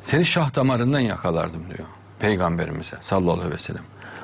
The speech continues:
Bak, az da olsa onlara meyledecektin diyor. Münafık diyor ki, "Ya,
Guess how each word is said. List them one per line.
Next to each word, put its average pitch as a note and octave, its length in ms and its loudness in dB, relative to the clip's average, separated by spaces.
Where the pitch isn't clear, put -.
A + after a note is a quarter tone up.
Bak, G#2 200 2
az G3 260 4
da F3+ 40 2
olsa E3 240 2
onlara C#3 220 4
meyledecektin G2 500 0
diyor. F#2+ 120 0
Münafık D#3+ 340 2
diyor C#4 140 0
ki, G3 80 2
"Ya, E3 180 2